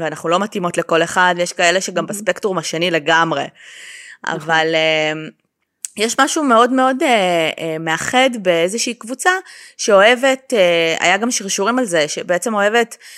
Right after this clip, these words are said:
Speaker 1: איזשהו נושא שלא תמיד מקובל בחברה, ולא תמיד מובן לאנשים מבחוץ, ונשמע מוזר, אה, ונשמע
Speaker 3: כן.
Speaker 1: הזוי.
Speaker 3: האופן
Speaker 1: אז,
Speaker 3: שבו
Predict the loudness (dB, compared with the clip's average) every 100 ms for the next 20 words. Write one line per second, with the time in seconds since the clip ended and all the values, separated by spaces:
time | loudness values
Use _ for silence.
0 | -10 -4 -2 -2 -2 -4 -2 -2 -2 -2
1 | 2 2 2 -2 -4 -6 -6 -2 -2 -2
2 | -8 -4 0 0 -4 -16 -20 -20 -2 0
3 | 2 2 0 -2 -2 4 4 4 -2 -6
4 | -4 -2 -2 -2 -2 -4 0 0 0 -6
5 | -6 -2 -2 -2 -2 2 4 4 0 -6
6 | -12 -20 -20 -20 _ -10 -8 -6 -6 -4
7 | -4 -4 -6 -4 0 2 2 4 2 2
8 | 0 -2 0 0 2 0 -2